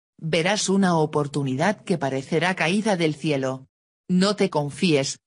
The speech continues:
evalúa cada aspecto de ella con sumo detenimiento. Consejo del día: la mejor manera de llegar a concluir algo es a través de la disciplina.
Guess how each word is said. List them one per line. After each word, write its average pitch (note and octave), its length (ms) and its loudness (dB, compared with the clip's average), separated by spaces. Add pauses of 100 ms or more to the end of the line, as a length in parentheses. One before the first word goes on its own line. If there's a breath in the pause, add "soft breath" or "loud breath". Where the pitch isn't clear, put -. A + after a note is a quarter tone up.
evalúa E3 460 0
cada E3+ 320 0
aspecto G#3 520 -2
de F3 160 -2
ella F#3+ 260 0
con D#3+ 220 -2
sumo F#3 320 0
detenimiento. D3 880 -4 (680)
Consejo E3+ 600 0
del D3 180 -4
día: F3+ 240 0
la D#3+ 140 2
mejor D3+ 380 0
manera E3 440 0
de D#3+ 140 0
llegar D#3 280 -2
a E3+ 80 0
concluir F3 600 0
algo D3+ 260 -2
es E3 200 0
a D3 120 0
través C#3+ 360 -2
de E3 100 0
la D3+ 140 2
disciplina. D3 880 -4